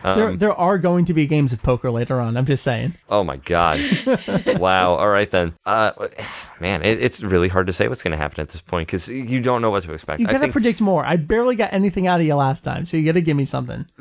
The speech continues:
Speaker 2: Well, okay. All right. So we're, we're gonna, the, the trip to Babidi is gonna get interrupted by something.
Speaker 1: Okay.
Speaker 2: 'Cause that's where they're heading.
Speaker 1: Yes.
Speaker 2: I can only imagine.
Speaker 1: Right.
Speaker 2: All right. And also, what kinda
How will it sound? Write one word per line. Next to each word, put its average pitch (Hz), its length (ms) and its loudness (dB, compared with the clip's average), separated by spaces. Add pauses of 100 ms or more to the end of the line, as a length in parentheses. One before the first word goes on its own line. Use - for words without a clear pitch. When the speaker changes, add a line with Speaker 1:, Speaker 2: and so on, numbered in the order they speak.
(240)
Speaker 2:
Well, 151 260 0
okay. - 400 0
All 110 80 2
right. 90 240 2
So 120 160 2
we're, 117 260 4
we're 110 320 2 (220)
gonna, 123 420 2 (180)
the, 101 420 -2
the 107 200 0
trip 139 320 0
to 123 280 0
Babidi 101 800 0
is 95 160 -2
gonna 95 180 0
get 92 140 2
interrupted 90 520 0
by 95 120 4
something. 107 520 0 (220)
Speaker 1:
Okay. 175 380 0
Speaker 2:
'Cause 117 100 2
that's 147 180 2
where 110 80 -4
they're 78 120 0
heading. 87 540 -2 (140)
Speaker 1:
Yes. 160 260 0
Speaker 2:
I - 20 -10
can 95 100 2
only 85 140 -2
imagine. 85 480 -2
Speaker 1:
Right. 135 240 -4 (160)
Speaker 2:
All 107 80 2
right. 104 160 2
And 117 260 0 (100)
also, 110 400 2 (220)
what 165 220 0
kinda 156 420 2